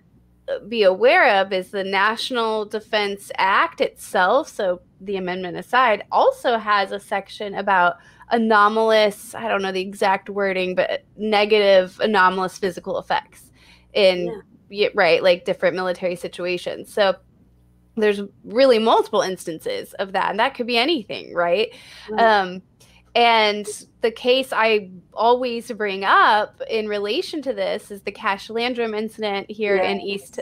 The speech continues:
Speaker 1: E-, East Texas here in nineteen eighty. And that's where the witnesses saw a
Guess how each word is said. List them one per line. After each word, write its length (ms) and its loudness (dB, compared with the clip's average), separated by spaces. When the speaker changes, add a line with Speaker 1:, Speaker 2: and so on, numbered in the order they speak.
Speaker 1:
E-, 240 -4
East 320 -6
Texas 560 -2
here 220 -2
in 80 -2
nineteen 340 -6
eighty. 500 -6
And 640 2
that's 320 0
where 160 0
the 80 0
witnesses 1120 -2
saw 420 4
a 140 -2